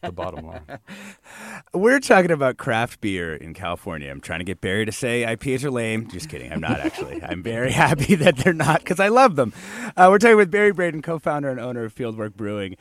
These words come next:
Speaker 2: Eric Ortega, craft beer specialist, taproom coordinator at Almanac. Also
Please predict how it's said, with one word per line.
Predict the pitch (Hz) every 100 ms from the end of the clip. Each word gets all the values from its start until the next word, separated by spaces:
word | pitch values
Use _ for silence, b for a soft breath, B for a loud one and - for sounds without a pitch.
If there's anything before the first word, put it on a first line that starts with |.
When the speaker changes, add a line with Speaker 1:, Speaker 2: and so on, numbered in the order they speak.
| B 123 -
Speaker 2:
Eric | 156 156
Ortega, | 143 127 156 143 135 127
craft | - 135 -
beer | 127
specialist, | 113 117 107 107 98 -
taproom | 110 101 101 90
coordinator | - 80 76 73
at | -
Almanac. | 107 104 92 95 -
Also | 180 247 - 151 127 123